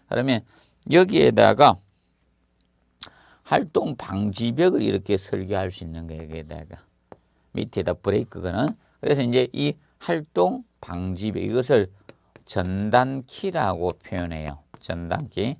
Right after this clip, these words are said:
이것을 우리, 우리나라 말로 하는 활동 방지벽이고, 그래서 이제 활동 방지벽, 시어키, 전단키라고 합니다.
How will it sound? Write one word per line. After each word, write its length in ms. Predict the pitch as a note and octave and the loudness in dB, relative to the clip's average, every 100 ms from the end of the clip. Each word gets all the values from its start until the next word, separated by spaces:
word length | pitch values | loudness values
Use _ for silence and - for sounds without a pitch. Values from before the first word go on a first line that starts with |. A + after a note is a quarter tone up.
| - | -8
이것을 420 | A#2+ C3+ C#3+ G2+ _ _ _ _ _ - | -4 0 2 0 _ _ _ _ _ -10
우리, 320 | G2+ A2 A#2 - _ | -4 -2 -2 -8 _
우리나라 560 | - G#2 A#2+ E3 F3+ D3 | -4 -2 0 2 4 4
말로 340 | A2+ G#2 G2+ | 2 2 2
하는 360 | F#2+ G2 D3+ A3+ _ - - | 0 0 -2 -4 _ -20 -14
활동 680 | - E3 - - D3 D3+ G3+ - | -6 -6 -4 2 2 2 -8 -12
방지벽이고, 1080 | - F2+ F2+ E2 F2+ E2 F2 G2+ F#2 E2 - _ _ _ - _ _ - _ | -8 -6 -6 -6 -6 -4 -4 -4 -4 -6 -8 _ _ _ -20 _ _ -20 _
그래서 260 | - F#2 G2 | -6 -2 -2
이제 220 | F#2+ G2 G2 _ - | -2 -4 -4 _ -4
활동 420 | A2 A2+ B2+ A#2+ | -4 0 -2 -2
방지벽, 920 | G2 F2+ F2+ F2 F#2+ F2 F2 A#2 D#3+ - - _ - _ - - | -4 -6 -6 -6 -6 -4 0 0 0 -6 -20 _ -20 _ -18 -6
시어키, 760 | - - E3 A#2+ - C3 B2 - | -4 2 4 4 0 -6 -4 -6
전단키라고 1160 | F2 F2 G2 A2+ B2 - F3 C#3+ F2+ E2 F2 | -8 -4 -2 0 -2 -4 -2 0 -2 -2 -6
합니다. 500 | F#2 D#2+ D#2 D2+ | -6 -10 -12 -12